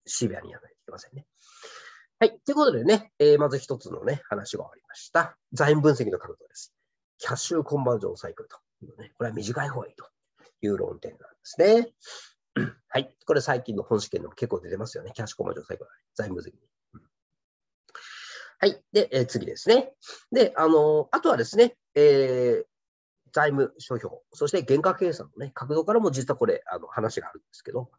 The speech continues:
ね、その話をしてるんですけどね。えー、今回ちょっと、あの、ズームの見本ってことなんでね、あの、内容はちょっとここでストップしますけど、ね。うん。あの、この後にね、えー、財表的なね、えー、分野としてですね、財表のね、えっとね、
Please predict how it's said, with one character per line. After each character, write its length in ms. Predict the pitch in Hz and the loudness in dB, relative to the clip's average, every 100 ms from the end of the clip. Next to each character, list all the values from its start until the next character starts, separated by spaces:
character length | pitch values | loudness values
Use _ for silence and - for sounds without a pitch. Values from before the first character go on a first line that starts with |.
| - | -4
ね、 120 | 127 | -2
そ 160 | - | 0
の 60 | 107 | 0
話 260 | 101 92 85 | 0 -6 -8
を 60 | |
し 80 | - | -14
て 60 | - | -20
る 100 | - | -20
ん 20 | |
で 20 | |
す 80 | - | -20
け 100 | - | -20
ど 80 | - | -8
ね。 200 | 160 170 _ _ _ | -8 -8 _ _ _
え 100 | - | 0
ー、 60 | 180 | 2
今 120 | 269 | 4
回 120 | 247 | 4
ち 60 | 208 | 2
ょ 20 | |
っ 20 | |
と、 180 | 151 131 | 0 0
あ 60 | 110 | 2
の、 180 | 101 104 | -2 0
ズ 100 | 147 | -2
ー 40 | |
ム 80 | 170 | 0
の 60 | 98 | 0
見 120 | 107 | 2
本 140 | 151 | 2
っ 40 | 170 | 0
て 60 | |
こ 100 | 180 | -2
と 60 | 156 | -4
な 100 | - | -8
ん 40 | - | -14
で 80 | |
ね、 120 | 139 - _ | -14 -16 _
あ 100 | 104 | -16
の、 160 | 92 107 | -12 -2
内 200 | 131 131 | 0 2
容 80 | |
は 180 | 127 110 - | 2 0 -6
ち 60 | |
ょ 20 | |
っ 20 | 120 | -8
と 60 | |
こ 40 | 120 | -4
こ 60 | |
で 80 | 95 | -4
ス 80 | - | -4
ト 60 | |
ッ 40 | 95 | -8
プ 100 | - | -8
し 80 | _ | _
ま 60 | |
す 60 | - | -20
け 80 | - | -20
ど、 60 | _ _ _ | _ _ _
ね。 140 | 120 - _ - | -12 -12 _ -12
う 60 | 92 | -12
ん。 200 | 82 - _ _ _ | -12 -20 _ _ _
あ 60 | 135 | -8
の、 80 | 131 | -2
こ 120 | 170 | 2
の 80 | 180 | 2
後 160 | - | 0
に 120 | - | -8
ね、 180 | - - _ _ _ | -8 -12 _ _ _
え 80 | - | -4
ー、 60 | 95 | -2
財 240 | 131 139 135 | 0 0 2
表 160 | 151 | 0
的 200 | 143 156 151 | -2 -6 -6
な 80 | |
ね、 160 | 151 202 _ _ _ _ | -6 -10 _ _ _ _
え 60 | - | -12
ー、 360 | - - - _ _ _ _ _ | -10 -12 -16 _ _ _ _ _
分 160 | 110 | -6
野 140 | 98 - - _ | -4 -8 -12 _
と 100 | - | -20
し 120 | 87 - | -20 -18
て 100 | - | -18
で 80 | |
す 100 | - | -6
ね、 140 | 190 - _ _ _ | -6 -6 _ _ _
財 260 | 120 123 123 | -2 -2 0
表 160 | 113 | -2
の 80 | - | -2
ね、 140 | - _ _ - | -6 _ _ -16
え 40 | |
っ 20 | - | -14
と 100 | |
ね、 100 | - | -14